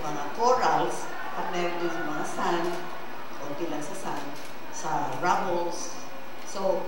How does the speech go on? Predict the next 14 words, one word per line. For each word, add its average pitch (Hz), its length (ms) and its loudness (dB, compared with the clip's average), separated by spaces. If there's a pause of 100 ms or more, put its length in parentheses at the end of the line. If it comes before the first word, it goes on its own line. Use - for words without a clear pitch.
(280)
and 254 80 0
then 233 240 0
the - 80 0 (320)
fish - 400 0
feed 170 240 0
on 170 240 2
them. 185 320 2 (640)
So, - 160 0
ina-accumulate. - 960 2 (480)
So, - 160 2
the 208 160 2
bigger 349 320 6
the 320 240 2
fish, 240 560 6